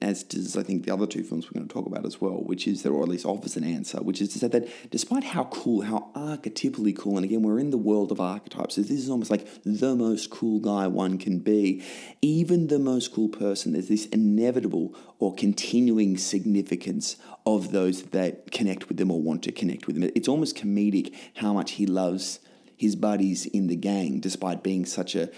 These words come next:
smooth operator on his own, being such a cool solo rider. It's kind of funny how he still wants to have friends and hang around these guys when he doesn't really need them. Um, but also, and probably most importantly, and perhaps the most important point we can make about this film at this point in today's conversation, is that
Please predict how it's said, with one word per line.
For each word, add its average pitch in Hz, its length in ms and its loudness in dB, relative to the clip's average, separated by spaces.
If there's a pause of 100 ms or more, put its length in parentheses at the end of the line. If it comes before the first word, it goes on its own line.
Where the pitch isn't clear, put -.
smooth 98 420 0
operator 92 480 0
on 87 140 0
his 95 240 0
own, 90 200 0
being 85 160 0
such - 200 -6
a 101 40 -6
cool 87 400 0 (140)
solo 90 560 0
rider. 92 460 -2
It's 69 120 -6
kind 107 140 0
of 90 80 -2
funny 87 400 -2
how 92 180 -4
he 87 80 -2
still 92 240 0
wants 87 240 -2
to - 80 -8
have 85 200 -4
friends 85 280 -4
and 85 120 -2
hang 80 120 -4
around 82 240 -2
these 85 140 -2
guys - 220 -8
when - 80 -6
he 95 80 -6
doesn't 92 240 -2
really 87 240 0
need 90 340 -2
them. - 300 -4 (420)
Um, 101 400 2 (180)
but - 120 2
also, 160 220 2
and 123 220 0
probably 117 300 2
most 107 320 4
importantly, 104 400 0
and 95 80 -2
perhaps 107 200 -6
the 101 40 -2
most 98 160 0
important 90 320 0
point 92 320 -4
we 92 100 0
can 92 200 -2
make 117 240 2
about 95 200 -4
this - 260 -6
film 95 300 -4
at - 60 -4
this 95 140 -6
point - 260 -4
in - 60 -10
today's - 260 -6
conversation, - 540 -4
is 107 180 0
that 107 180 2